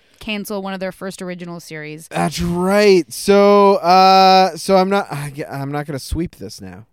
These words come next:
Speaker 1: Yeah, you, at this point
Speaker 2: We can only tie.
Speaker 1: we can tie, yeah.
Speaker 2: Okay.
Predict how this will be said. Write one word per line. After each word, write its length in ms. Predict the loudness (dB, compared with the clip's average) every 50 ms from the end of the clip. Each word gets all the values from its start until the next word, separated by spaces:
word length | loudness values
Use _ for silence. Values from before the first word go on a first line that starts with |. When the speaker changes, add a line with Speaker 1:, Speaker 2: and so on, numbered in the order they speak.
| _
Speaker 1:
Yeah, 380 | -14 -10 -6 -2 -2 -2 -2 -4
you, 280 | -6 -8 -6 -6 -6 -4
at 280 | -2 -2 -2 -2 -4 -6
this 200 | -6 -8 -8 -10
point 500 | -14 -10 -6 -6 -4 -6 -6 -8 -12 -18 _ _
Speaker 2:
We 200 | -10 -8 -8 -6
can 120 | -6 -6
only 200 | -6 -6 -6 -8
tie. 380 | -8 -8 -8 -6 -6 -6 -8 -8
Speaker 1:
we 100 | -8 -10 -8
can 160 | -10 -10 -10
tie, 340 | -8 -8 -8 -8 -8 -10 -14
yeah. 340 | -16 -14 -14 -14 -14 -16 -18 -20 -20 -20 -20
Speaker 2:
Okay. 320 | -20 -18 -16 -16 -16 -18